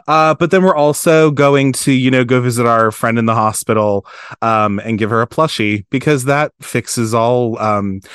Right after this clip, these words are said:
wounds, doesn't it? But anyway, uh, regardless of all that, though, today we're going to be covering nineteen ninety-five's Showgirls. Now, you know, I, it's not like I know my following or anything or the people who listen, but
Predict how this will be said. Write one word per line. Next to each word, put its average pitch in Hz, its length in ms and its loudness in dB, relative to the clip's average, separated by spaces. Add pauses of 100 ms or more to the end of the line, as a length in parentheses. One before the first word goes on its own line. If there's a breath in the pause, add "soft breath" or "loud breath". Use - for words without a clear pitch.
(180 loud breath)
wounds, 117 360 0
doesn't 107 260 -2
it? 90 180 -14 (200 loud breath)
But 226 100 4
anyway, 196 400 4
uh, 185 280 2 (100)
regardless 381 480 2
of 180 100 0
all 156 140 4
that, 123 240 0
though, 104 240 0
today 240 440 2
we're 247 220 2
going 269 220 2
to - 40 -8
be 214 120 -2
covering 117 680 0 (380 loud breath)
nineteen 233 360 0
ninety-five's 180 840 0 (260)
Showgirls. 123 1120 0 (300 loud breath)
Now, 135 460 0 (240 soft breath)
you 165 140 0
know, 131 300 4
I, 151 160 0
it's 147 200 -4
not 123 120 0
like 117 140 0
I 107 60 -2
know 104 220 -2
my 98 140 -4
following 107 480 0
or 104 80 0
anything 147 560 2
or 120 160 0
the 107 80 -6
people 117 240 -2
who 123 80 0
listen, 135 460 2
but 143 200 2